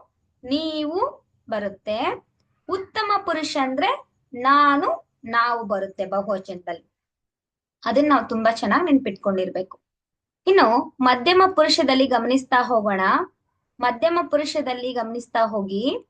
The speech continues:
ಇಲ್ಲಿ ಏಕವಚನದಲ್ಲಿ ಮಧ್ಯಮ ಪುರುಷ ನೀನು, ವರ್ತಮಾನದಲ್ಲಿ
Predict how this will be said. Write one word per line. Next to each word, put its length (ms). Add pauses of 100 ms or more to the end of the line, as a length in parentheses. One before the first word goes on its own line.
(420)
ಇಲ್ಲಿ 280 (280)
ಏಕವಚನದಲ್ಲಿ 1040 (1160)
ಮಧ್ಯಮ 380 (140)
ಪುರುಷ 300 (220)
ನೀನು, 400 (1400)
ವರ್ತಮಾನದಲ್ಲಿ 840